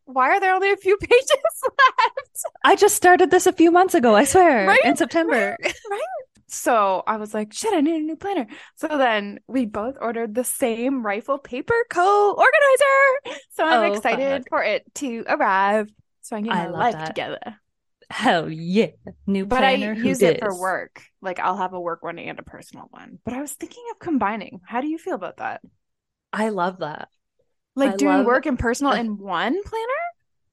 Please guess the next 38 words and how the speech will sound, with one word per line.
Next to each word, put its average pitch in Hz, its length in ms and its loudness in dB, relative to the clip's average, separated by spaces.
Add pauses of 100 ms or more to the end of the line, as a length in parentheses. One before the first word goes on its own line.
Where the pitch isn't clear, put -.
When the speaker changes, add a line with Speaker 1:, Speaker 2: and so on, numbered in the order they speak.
(220)
Speaker 2:
A 202 100 -4
streamlined 196 800 -2
approach. - 1000 -8 (180)
Speaker 1:
Oh, - 380 -16 (340)
okay. 240 560 -2 (260)
Okay. 320 400 -2 (260)
Because 339 280 2
the - 80 0
Speaker 2:
Yes. 180 80 -6
Speaker 1:
thing 370 160 0
about 427 280 -2
this, 392 220 -6
the 269 200 -6
Rifle 233 280 -4
Paper 214 280 -8
Co 311 180 -6
one 349 240 -6
is 277 80 -10
that 254 180 -6 (320)
I 247 120 -6
got 294 160 -8
the 254 80 -10
same 220 180 -12
one 196 120 -14
that 170 120 -14
I 202 40 -16
have, - 280 -18
so - 160 -18
I 214 80 -14
know 190 400 -14
what 196 180 -16
it's - 160 -20
like. 214 240 -16 (320)
And 240 140 0
Speaker 2:
Mm-hmm. 180 120 -2
Speaker 1:
it's 175 60 -6
got 285 220 -6 (320)
big, 269 360 -10